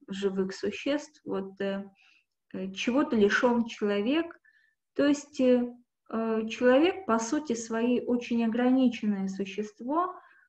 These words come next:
у него границы его разума очень узки, и он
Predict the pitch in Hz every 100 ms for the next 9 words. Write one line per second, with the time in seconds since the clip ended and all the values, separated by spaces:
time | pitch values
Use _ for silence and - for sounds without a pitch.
0 | _ - 208 208 214 247 262 214 220 240
1 | 247 240 226 220 214 214 214 208 202 202
2 | 190 190 202 - 202 190 202 - - 320
3 | - - 226 233 277 294